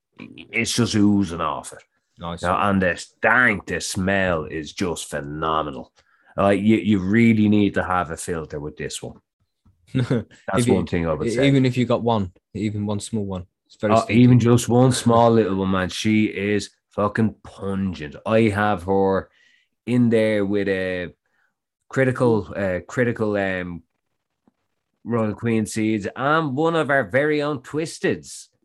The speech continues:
Speaker 1: um, girls I have
Speaker 2: Sweet.
Speaker 1: in there as well. And o-, over all of them, that's the one that you can just smell that.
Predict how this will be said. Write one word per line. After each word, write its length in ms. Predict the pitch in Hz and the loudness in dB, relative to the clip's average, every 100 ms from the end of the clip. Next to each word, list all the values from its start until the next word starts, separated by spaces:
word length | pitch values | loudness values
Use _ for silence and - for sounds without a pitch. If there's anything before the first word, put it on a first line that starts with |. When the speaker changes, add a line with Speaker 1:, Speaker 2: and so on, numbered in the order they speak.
| _ _ - | _ _ -12
Speaker 1:
um, 480 | 95 98 90 85 76 _ _ _ | -6 -4 -4 -8 -12 _ _ _
girls 520 | 104 101 131 160 - - _ _ - | -4 -2 -2 -4 -10 -18 _ _ -6
I 80 | 95 | -2
have 160 | - | -2
Speaker 2:
Sweet. 60 | 107 | -2
Speaker 1:
in 60 | 107 | -2
there 200 | 101 101 | -2 -2
as 120 | 95 | 0
well. 320 | 117 113 87 _ _ _ | 0 0 -4 _ _ _
And 260 | - 117 113 _ _ _ _ _ - - - | -4 -2 -2 _ _ _ _ _ -20 -14 2
o-, 220 | 135 135 | 4 6
over 320 | 131 135 123 | 6 4 4
all 260 | 117 127 135 | 2 2 2
of 60 | |
them, 220 | 143 151 _ _ _ 101 - - | -2 -4 _ _ _ -18 -12 0
that's 280 | 117 101 - | 0 0 -4
the 100 | 113 | -2
one 180 | 110 | 0
that 140 | 110 95 | 0 -4
you 420 | 85 95 107 110 | -10 -14 -8 -8
can 100 | 104 | -4
just 180 | 104 113 | -4 -2
smell 320 | 120 101 104 | -2 0 -2
that. 220 | 95 87 | -4 -8